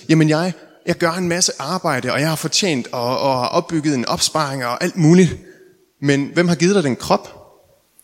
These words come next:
som du lever i og med? Eller du har gjort dig en masse kloge tanker, men hvad har du gjort for at få en hjerne? <laughs> Alting er blevet givet os,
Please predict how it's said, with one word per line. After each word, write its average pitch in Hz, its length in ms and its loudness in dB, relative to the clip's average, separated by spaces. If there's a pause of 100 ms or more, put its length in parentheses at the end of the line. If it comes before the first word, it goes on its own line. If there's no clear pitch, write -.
(260)
som - 180 0
du 110 80 -2
lever 165 260 6
i 110 120 2 (300)
og 104 120 -2
med? 123 140 0 (880)
Eller 139 120 0
du 131 100 -6
har 120 240 0
gjort 143 220 -2
dig 120 60 0
en 113 80 0
masse 120 240 0
kloge 120 220 -2
tanker, 143 360 -4 (180)
men 147 240 -2
hvad 156 100 0
har 151 100 -2
du 139 60 -4
gjort 143 320 -4
for 135 100 -4
at 120 100 -6
få 139 120 -4
en 107 100 -4
hjerne? 127 400 -4 (1000)
<laughs> - 680 -10
Alting 175 360 -2
er 131 60 -6
blevet 127 240 -4
givet 180 340 -2
os, - 420 -4